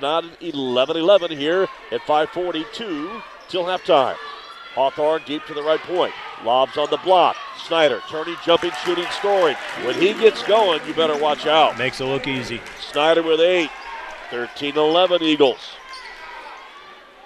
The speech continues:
Speaker 1: Baseline, now to the sideline, right wing. Working with the dribble, that is Marvin Schindler. Schindler in the paint, running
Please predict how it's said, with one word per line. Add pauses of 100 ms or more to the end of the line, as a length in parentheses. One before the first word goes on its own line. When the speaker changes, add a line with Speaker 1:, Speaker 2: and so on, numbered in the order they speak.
(120)
Speaker 1:
Baseline, (400)
now
to
the
sideline, (440)
right
wing. (920)
Working
with
the
dribble,
that
is
Marvin (160)
Schindler. (180)
Schindler
in
the
paint, (200)
running